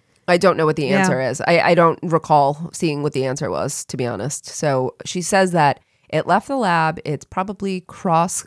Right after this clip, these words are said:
Speaker 1: uh, or is it cross-contamination? No, it's
Speaker 2: Mm.
Speaker 1: contaminated, why, she questions, "Why would this be the only piece of evidence to,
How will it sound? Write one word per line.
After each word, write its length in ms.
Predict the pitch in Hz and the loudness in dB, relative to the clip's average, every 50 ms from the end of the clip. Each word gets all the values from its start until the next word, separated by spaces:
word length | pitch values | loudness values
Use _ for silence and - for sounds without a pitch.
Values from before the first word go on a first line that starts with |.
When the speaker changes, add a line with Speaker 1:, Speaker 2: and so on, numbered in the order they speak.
| - | -8
Speaker 1:
uh, 240 | - 170 165 156 151 - | -6 -4 -4 -4 -4 -4
or 160 | - 160 - - - | -2 -4 -4 -4 -6
is 160 | - 185 180 | -12 -10 -10
it 60 | 180 - | -10 -10
cross-contamination? 840 | - 220 233 - - 247 233 247 233 240 233 233 233 - - 208 | -8 -8 -8 -8 -8 -8 -8 -8 -6 -6 -6 -8 -8 -8 -6 -6
No, 80 | 165 127 | -6 -6
it's 120 | - - | -6 -4
Speaker 2:
Mm. 40 | - | -2
Speaker 1:
contaminated, 800 | - 262 254 240 226 240 269 269 269 262 262 269 262 254 254 - _ _ _ _ _ _ _ | -2 0 2 4 2 2 2 -2 -4 -4 -2 -2 -2 -4 -4 -8 _ _ _ _ _ _ _
why, 260 | - 143 156 170 170 - | -6 0 4 4 4 4
she 180 | - - - 208 | 2 -2 -4 -2
questions, 440 | - - 214 160 - - 165 165 156 | 0 0 0 0 0 -4 -6 -4 0
"Why 200 | 160 151 160 175 | 4 4 4 4
would 120 | 202 208 | 2 0
this 140 | 170 185 - | -2 -4 -4
be 100 | - 190 | -2 -2
the 120 | 160 156 | 0 0
only 220 | - 143 160 160 156 | 0 0 -2 -2 -4
piece 220 | - 170 151 - | -4 -6 -6 -6
of 80 | 156 - | -6 -4
evidence 380 | - 143 139 135 135 139 131 - | -4 -4 -4 -4 -6 -6 -8 -8
to, 300 | - 143 127 117 110 | -6 -4 -4 -4 -6